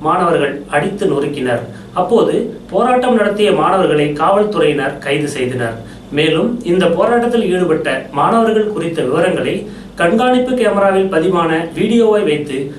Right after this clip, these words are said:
காவல்துறையினர் விசாரணை நடத்தி வருகின்றனர். கலிங்கப்பட்டியில் மதுக்கடைக்கு எதிராக போராட்டம் நடத்தியது தொடர்பாக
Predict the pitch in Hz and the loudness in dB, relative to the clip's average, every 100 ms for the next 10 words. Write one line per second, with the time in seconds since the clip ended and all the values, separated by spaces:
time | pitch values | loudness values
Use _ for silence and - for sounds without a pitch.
0 | - - 185 226 240 185 175 160 147 151 | -16 -2 2 4 2 0 0 0 0 -2
1 | 151 - 160 180 156 208 196 175 165 156 | -6 -6 -2 0 2 2 0 0 0 0
2 | 131 127 127 127 120 - - - - - | 0 -2 -2 -2 -2 -4 -12 -18 -20 -20
3 | - - - 185 247 277 240 - 165 160 | -18 -18 -2 2 2 2 0 0 0 -2
4 | - - - - 262 262 247 233 196 180 | -4 -4 -2 0 0 2 2 2 0 2
5 | 190 156 139 - - - 196 233 247 240 | 2 2 -2 -6 -10 -6 0 2 2 2
6 | 233 180 208 240 233 214 185 170 160 156 | 2 2 0 2 0 2 -2 0 2 2
7 | 131 - | 0 -4